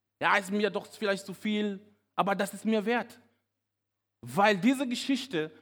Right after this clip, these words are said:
möchte ich, ist mein Wunsch und ich glaub, bin fest davon überzeugt, dass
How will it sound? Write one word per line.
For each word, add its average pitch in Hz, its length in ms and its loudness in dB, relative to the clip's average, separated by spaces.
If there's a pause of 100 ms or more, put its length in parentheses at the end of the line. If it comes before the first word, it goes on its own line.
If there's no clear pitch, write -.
möchte 214 440 2
ich, 131 220 -6
ist - 180 -10
mein 220 360 4
Wunsch 180 220 -2
und 175 120 -2
ich - 160 -10
glaub, 185 360 -2
bin 190 140 -4
fest 247 300 -2
davon 202 220 -4
überzeugt, 180 560 -4 (180)
dass 160 240 0